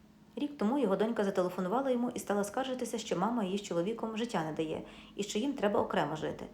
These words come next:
І мій брат, добра душа, віддав всі гроші, які мав доньці, щоб вона собі квартиру купила. Я, коли про це дізналася, то за голову схопилася, але вже було пізно.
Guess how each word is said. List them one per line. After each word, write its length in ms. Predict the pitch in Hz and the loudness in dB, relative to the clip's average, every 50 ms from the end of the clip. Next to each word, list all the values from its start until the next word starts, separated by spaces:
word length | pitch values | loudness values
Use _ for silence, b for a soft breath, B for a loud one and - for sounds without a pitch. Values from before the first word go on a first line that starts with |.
| B B B B B B B B | B B B B B B B B
І 100 | - 339 | -2 0
мій 140 | 349 349 330 | 2 2 4
брат, 280 | 269 285 294 302 285 240 | 4 4 4 4 6 6
добра 240 | 254 254 233 233 | 6 6 6 4
душа, 360 | 214 196 214 214 - 226 214 220 | 2 2 -2 0 0 0 0 0
віддав 240 | 220 202 170 196 208 | 0 0 2 2 2
всі 160 | 202 - - | 2 0 -2
гроші, 320 | 180 190 240 254 254 - 190 | 0 0 0 0 0 -2 -2
які 160 | 175 - 180 | 0 0 2
мав 180 | 180 175 170 165 | 2 2 2 2
доньці, 360 | 220 254 277 262 - 247 233 | 0 0 -2 -2 -4 -6 -6
щоб 220 | 233 - - - - | -6 -8 -8 -4 -2
вона 180 | 165 175 202 | 0 0 -2
собі 200 | 202 - 165 170 | -2 -2 -4 -2
квартиру 420 | 170 - 170 170 - 151 151 147 147 | 0 0 -2 0 0 -2 -2 -2 -4
купила. 360 | - 139 - 160 156 156 160 - B B B B B B B B B - | -6 -8 -8 -8 -8 -8 -10 -14 B B B B B B B B B -4
Я, 100 | 269 269 | -2 2
коли 180 | - 226 208 | 4 4 4
про 140 | 202 - - | 4 2 2
це 140 | - 208 190 | 0 2 2
дізналася, 460 | 185 190 185 202 233 240 233 - 202 | 2 2 2 2 0 0 0 -2 0
то 120 | 190 190 | 0 2
за 100 | 185 202 | 4 4
голову 300 | 202 220 269 247 185 170 | 4 4 4 4 4 4
схопилася, 640 | 170 170 - 180 175 - 160 160 165 165 - 185 185 B B B B B B | 2 2 0 0 2 4 4 4 2 2 -2 -6 -8 B B B B B B
але 140 | - 214 - | 0 2 2
вже 160 | 247 240 254 | 2 2 2
було 200 | 202 202 202 202 | 2 2 2 2
пізно. 400 | 202 - 156 151 - 147 151 - | 0 -2 -4 -6 -4 -6 -8 -8